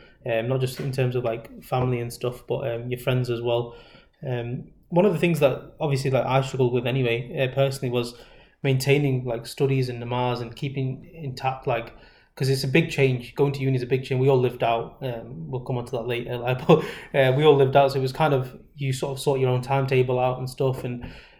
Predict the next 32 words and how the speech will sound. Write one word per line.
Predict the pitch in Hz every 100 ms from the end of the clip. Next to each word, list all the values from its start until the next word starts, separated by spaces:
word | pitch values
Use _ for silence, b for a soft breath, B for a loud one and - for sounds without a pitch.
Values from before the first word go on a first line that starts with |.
| B
um, | 131 123 120 120 - -
one | 151 147
of | 135
the |
things | 151 135
that | 127
helped | 131
me | 135
was | 127 123
when | 120
Mama | 127 131
mentioned, | 123 127 127 123 120
like, | 120 127
just | 135 -
put | 170
the | 147
Jamaat | 135 135 135 135
times | - 127 123 123 - -
of | 135 131
your | 127 123 123 -
masjid, | 139 135 131 131 127
of | 127
the | 131
local | 135 135
masjid, | 131 131 127 - B B B
just | 131 -
put | 139
that | 143
in | 135
your, | 131 123
like, | 120 120 - - 139 131
daily | 127 123 120 123